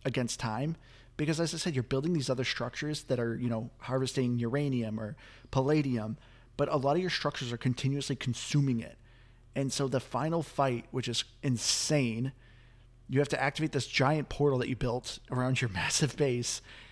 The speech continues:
And, you know, if you're running out of that resource, it stops the time and you have to go to that base,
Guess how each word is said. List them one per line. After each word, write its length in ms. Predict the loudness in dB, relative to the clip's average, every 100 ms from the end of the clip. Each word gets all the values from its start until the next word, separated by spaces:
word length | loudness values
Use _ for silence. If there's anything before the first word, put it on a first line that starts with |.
| -20 -10 0
And, 500 | 4 4 4 0 -4 -14 -20 -20 -20 -20 -8
you 120 | 2
know, 120 | 4 4
if 140 | 6
you're 100 | 4
running 320 | 6 4 4
out 80 | 2
of 60 | 2
that 100 | 0
resource, 560 | -2 0 0 0 -4 -4
it 120 | -2
stops 340 | 2 0 0 -2
the 80 |
time 360 | -2 -2 -2 -2
and 100 | 0
you 60 | 2
have 120 | 2
to 80 | -2
go 300 | -2 4 4
to 120 | 4
that 220 | 4 2 0
base, 380 | -2 -2 -4